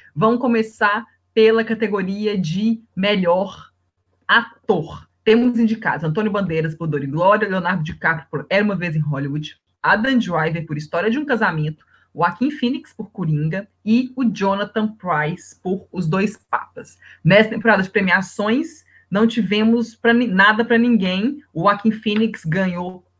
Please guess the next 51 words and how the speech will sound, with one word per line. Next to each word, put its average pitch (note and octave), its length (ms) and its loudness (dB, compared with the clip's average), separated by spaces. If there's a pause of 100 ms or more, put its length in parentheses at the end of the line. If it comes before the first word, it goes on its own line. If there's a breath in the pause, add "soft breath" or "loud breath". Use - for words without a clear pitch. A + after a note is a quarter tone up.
(140)
tudo. F3 340 2
Ganhou F#3 200 -2
o F#3 60 -2
Globo F3+ 240 -2
de D#3+ 200 0
Ouro E3 460 0 (240 loud breath)
de - 100 -4
ator F3 280 0
de E3 120 0
drama, C#4+ 540 6
o B3+ 80 4
Globo A3 180 6
de F#3 80 -4
Ouro G3 120 0
de F#3+ 60 -2
ator G3 140 -2
de - 100 -8
comédia F#3 260 0
musical E3+ 400 -2
foi F#3 160 -6
Taron F3+ 240 -4
Egerton, A#3+ 480 -2
que F#3+ 80 -6
não F3 100 -4
foi D#3 120 -6
indicado D3+ 280 -4
ao E3+ 80 -4
Oscar. A3+ 400 -2 (640 soft breath)
Te-, - 160 2
ele G#3 160 2
ganhou F#3 400 2
o E3 80 -2
Critics' E3 460 -8
Choice E3 260 2
de - 80 -8
melhor D#3+ 200 0
ator, B3 600 4
ele G#3 200 2
ganhou F3+ 420 -2
o F3+ 40 -8
seg D#3 720 -2
de D#3 200 2
melhor D3 240 2
ator, A#3 500 0
ganhou G3 540 -2
ontem F#3+ 480 -6
o A3 100 0
bafta E3+ 560 -2 (260 soft breath)
de C#3+ 160 -2
melhor G3 240 4
ator. G3 480 -2